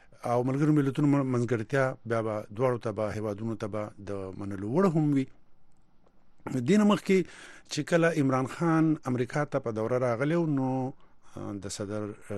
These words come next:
ډونالډ ټرمپ سره په ملاقات کې دغه پوښتنه راپورته شوه چې هغو باندې خبرې وشوې. صدر ټرمپ بیا دا هم وویل چې، <clears throat> آ، دې تیار دی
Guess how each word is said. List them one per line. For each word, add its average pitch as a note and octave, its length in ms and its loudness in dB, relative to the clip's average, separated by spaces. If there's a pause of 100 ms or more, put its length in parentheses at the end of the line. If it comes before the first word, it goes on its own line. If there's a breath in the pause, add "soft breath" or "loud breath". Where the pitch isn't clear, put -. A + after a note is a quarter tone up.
(100)
ډونالډ G2 320 -8
ټرمپ D#3 240 0
سره D3 300 0
په B2+ 140 -8
ملاقات A#2+ 640 -2
کې C3+ 180 -2 (340)
دغه G#2+ 320 -4
پوښتنه F3+ 460 -2
راپورته C3+ 420 -2
شوه A#2+ 260 -6 (460 loud breath)
چې - 160 -6 (520)
هغو G#2+ 440 -8 (280)
باندې G#2+ 240 -10
خبرې C#3 300 2
وشوې. D3 400 2 (580 soft breath)
صدر A2 280 -6
ټرمپ C3+ 320 -2 (260)
بیا B2+ 300 -2
دا A#2+ 300 -2
هم E3 220 0
وویل G#2+ 320 -4
چې، G#2+ 280 -8 (180)
<clears throat> - 680 -10
آ، G#2+ 220 -4
دې B2+ 280 0
تیار D3 340 4
دی B2+ 240 2